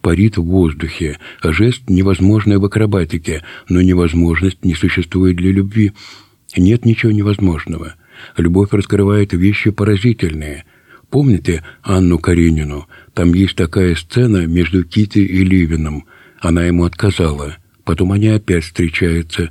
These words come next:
и она пишет ему начальные буквы длинной фразы, и он читает по ним всю фразу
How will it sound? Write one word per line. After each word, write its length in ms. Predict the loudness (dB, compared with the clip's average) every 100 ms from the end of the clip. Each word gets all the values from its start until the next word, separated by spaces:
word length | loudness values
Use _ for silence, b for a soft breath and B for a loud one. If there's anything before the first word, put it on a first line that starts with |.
| B B B
и 80 | 0
она 220 | 2 0
пишет 400 | 0 0 2 2
ему 180 | 2 2
начальные 640 | 0 0 0 2 2 2
буквы 480 | 0 0 2 2 0 B B
длинной 480 | 0 4 4 4 2
фразы, 580 | 0 -2 -2 -4 -10 -12 b b
и 100 | 0
он 160 | 2 2
читает 560 | 0 -2 0 0 -2 -2
по 100 | -2
ним 320 | 0 0 -2 b b b
всю 180 | -4 -2
фразу 640 | 0 0 0 -4 -8